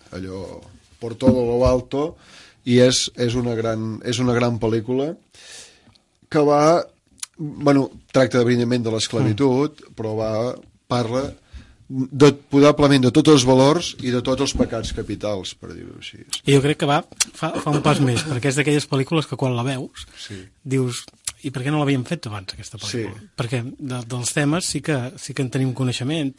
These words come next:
Speaker 2: de, no, de l'esclavitud, de, del malament que passaven certes persones, però potser calia donar aquest pas i que,
Speaker 1: I t'es-,
Speaker 2: i que algú la fes.
Speaker 1: i t'explica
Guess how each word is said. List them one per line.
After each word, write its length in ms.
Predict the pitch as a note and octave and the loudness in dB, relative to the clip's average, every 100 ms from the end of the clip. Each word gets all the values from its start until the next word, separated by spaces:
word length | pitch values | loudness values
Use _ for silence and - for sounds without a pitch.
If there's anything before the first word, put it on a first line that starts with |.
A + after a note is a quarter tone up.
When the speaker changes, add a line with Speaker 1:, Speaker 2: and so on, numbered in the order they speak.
| A2+ | -12
Speaker 2:
de, 440 | A#2+ C#3 C3 A2+ | -14 -14 -14 -14
no, 180 | D3+ F3+ A#2+ | -12 -10 -10
de 80 | |
l'esclavitud, 520 | A2+ - A#2+ A#2 E3+ C#3+ | -8 -8 -8 -4 -2 -2
de, 380 | B2 A#2 G#2 G#2 - - - _ _ | -4 -6 -8 -12 -18 -20 -20 _ _
del 220 | C3+ C3+ | -4 -2
malament 340 | B2+ C3 C3 C3 | 0 0 0 -2
que 80 | B2+ | -2
passaven 760 | B2 C3 B2+ A#2+ A#2 A#2 C#3+ | -2 0 0 -2 -4 -8 -6
certes 340 | - C3 B2+ - | -4 -4 -6 -6
persones, 480 | A#2+ - D3 E3+ - | -6 -2 -2 -2 -4
però 160 | C#3 D3+ - - C#3+ A2+ - | -4 -6 -10 -8 -8 -10 -10
potser 260 | C3+ - | -4 -2
calia 420 | C#3+ D#3 D3 G#2+ G#2 | 2 2 2 -2 -10
donar 220 | A#2 A#2 | -10 -8
aquest 180 | A#2 A2 | -8 -10
pas 220 | B2+ A2+ A#2 | -8 -6 -6
i 60 | |
que, 80 | C3+ | -2
Speaker 1:
I 40 | C3+ | 0
t'es-, 100 | D3+ | 0
Speaker 2:
i 40 | |
que 80 | D3 | 0
algú 160 | C3+ C3+ | 0 0
la 100 | B2 | -2
fes. 320 | - G#2 - | -6 -12 -10
Speaker 1:
i 60 | |
t'explica 640 | B2 C#3 - F#3 F3+ F#3 | -8 -6 -4 -4 -4 -12